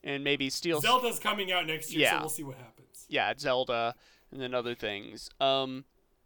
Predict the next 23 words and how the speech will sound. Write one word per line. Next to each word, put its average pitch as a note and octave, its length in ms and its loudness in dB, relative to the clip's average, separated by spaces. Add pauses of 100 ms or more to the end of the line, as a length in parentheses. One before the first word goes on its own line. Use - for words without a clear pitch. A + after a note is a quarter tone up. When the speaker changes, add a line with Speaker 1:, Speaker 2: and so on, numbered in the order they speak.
(180)
Speaker 1:
I D3+ 100 8
think, A3+ 320 -4
I E3 140 6
think A3+ 200 -4
we're A#3+ 100 2
in A#3 60 -2
a A3+ 60 -2
good G3+ 160 0
spot F#3+ 300 6
with E3 100 -6
games A#2+ 300 -2
right G#2+ 180 -4
now. F#2+ 400 -6
I B2 160 0
think, B2+ 380 -4
uh, A#2+ 180 0
sort C3+ 200 -4
of B2+ 100 -12
being C#3 320 -2
that, B2+ 280 4 (540)
that C#3+ 200 4
covid E3 380 2
slump, D#3 540 0